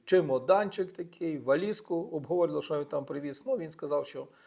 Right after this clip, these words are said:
мир має бути на умовах України. Також оголосив про шістсот п'ятдесят мільйонів допомоги Україні. Мільйонів євро, безумовно. Ну, але та-, знову ж підтвердив, що крилаті ракети "Торус", ну, при ньому,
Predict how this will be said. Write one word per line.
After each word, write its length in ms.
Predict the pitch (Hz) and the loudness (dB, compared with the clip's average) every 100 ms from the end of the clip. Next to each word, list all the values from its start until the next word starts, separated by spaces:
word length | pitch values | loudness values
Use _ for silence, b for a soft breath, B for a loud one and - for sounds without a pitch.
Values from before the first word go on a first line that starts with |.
| b b _ | b b _
мир 200 | 156 156 | 6 6
має 200 | 143 139 | 6 0
бути 280 | 131 131 135 | 0 -4 -4
на 100 | 127 | -2
умовах 540 | 123 127 120 113 - 123 | -2 -2 -2 -4 -8 -6
України. 720 | 143 196 233 226 202 185 170 | 0 2 4 2 2 0 2
Також 760 | 165 165 160 151 - - - - - | 0 -2 -4 -6 -8 -12 -16 -18 -16
оголосив 720 | 131 117 123 139 - 165 165 | -14 -8 -4 -2 2 0 0
про 160 | 135 127 | -4 -6
шістсот 380 | - - 143 | -6 -6 -6
п'ятдесят 460 | - 131 139 131 - | -6 -4 -2 -4 -8
мільйонів 500 | 131 147 170 160 151 | -8 -4 -4 -6 -2
допомоги 720 | 120 156 156 135 139 135 131 - b b b b | 0 2 0 -2 -2 -2 -6 -14 b b b b
Україні. 600 | 139 123 143 135 120 113 - _ - 151 _ - | -10 -6 -6 -6 -6 -10 -14 _ -20 -20 _ -6
Мільйонів 480 | 147 147 151 147 139 | 0 2 2 2 0
євро, 260 | 117 110 | -2 -4
безумовно. 580 | 110 113 120 110 110 117 | -8 -10 -8 -10 -10 -4
Ну, 100 | 185 | 2
але 280 | 233 170 165 | 4 6 4
та-, 260 | 165 147 139 | 2 -2 -2
знову 340 | 135 175 190 | -2 0 0
ж 200 | 156 147 | 0 -4
підтвердив, 500 | - - 156 170 151 | -8 -2 0 0 -4
що 220 | - 143 147 - _ - | -6 -6 -6 -12 _ -2
крилаті 400 | 151 160 175 160 | 4 4 4 2
ракети 540 | 143 - 151 156 147 | -2 0 -2 -2 -6
"Торус", 500 | - 147 151 147 - | -2 0 0 -2 -6
ну, 120 | 160 160 | -8 -6
при 200 | 151 135 | -4 -2
ньому, 360 | 151 160 156 | -2 -2 -6